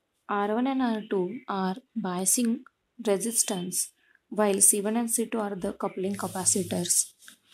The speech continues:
R E is the bypass resistor and C E is the co-, bypass capacitor. Here we are going to amplify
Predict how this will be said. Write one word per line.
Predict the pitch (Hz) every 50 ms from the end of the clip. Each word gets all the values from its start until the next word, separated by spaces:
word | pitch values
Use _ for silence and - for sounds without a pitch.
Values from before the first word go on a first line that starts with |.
| - - -
R | 220 208 214 247 254 -
E | - 262 285 - - 262
is | 254 240 -
the | - 254
bypass | 208 196 208 196 185 180 - - 220 214 - -
resistor | 226 220 214 220 233 220 - - 214 185 180 - - -
and | - 190 190 185 -
C | - - 220
E | - - - 226 - - - 214
is | 196 - -
the | - 208 214 247 247 - - -
co-, | - 220 208 240 - - -
bypass | 208 196 196 190 - - 214 226 226 - - - - _ _ _ _ _ _ _ _ _ _ -
capacitor. | 208 - - 196 196 190 - 220 180 170 - - 175 170 - - - _ _ _ _ _ _ _
Here | - 104 240 247 226 190 208 - - - - - - - - -
we | - 196 220 247
are | 269 285
going | 269 233 269 269 262 262 262 262
to | 277 - -
amplify | - 214 202 190 185 - 240 240 240 - - 226 - 175